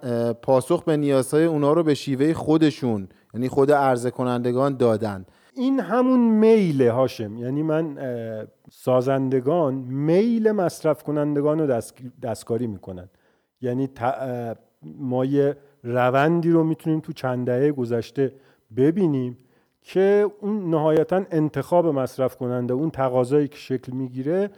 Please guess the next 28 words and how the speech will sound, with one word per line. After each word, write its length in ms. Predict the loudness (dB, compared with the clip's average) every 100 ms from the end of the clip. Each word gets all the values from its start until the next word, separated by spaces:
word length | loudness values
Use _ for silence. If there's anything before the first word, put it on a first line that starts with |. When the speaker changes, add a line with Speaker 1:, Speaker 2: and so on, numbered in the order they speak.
| _ _ _ _ _ -6
Speaker 2:
از 240 | -6 -2
قدیم 360 | 2 2 2 2
به 100 | 0
جدید 420 | 2 0 0 -2
به 60 | 0
این 140 | 0
شکله 360 | -2 -6 -10 -10
که 160 | -8 -4
اوایل 300 | 0 4 4
می‌اومدن 400 | 4 2 2 0
با 180 | 0 -2 -4
تخفیف 600 | -8 -6 -6 -8 -12 -6
در 180 | -2 -2
قیمت 640 | -2 -4 -2 -2 -2 -6 _ _ _ _ _
تحریک 400 | -4 -4 -4 -8 -10
می‌کردن، 560 | -12 -10 -12 -12 -14 -18 _ _ _ _
بعد 260 | 0 0
با 120 | 0 -2
تبلیغات 1300 | -4 -2 -2 -2 -4 -2 -4 0 4 4 2 -8 -20 _ _ _ _
اون 160 | -6 -6
میل 520 | -4 0 4 4 4
رو 80 | 2
دستکاری 560 | 2 0 -2 -2 0
می‌کردن، 460 | -2 -2 -2 -2 -4
تحت 280 | -4 -6 -6
تاثیر 380 | -8 -8 -10
قرار 300 | -4 -2 -2
می‌دادن، 420 | -4 -8 -8 -8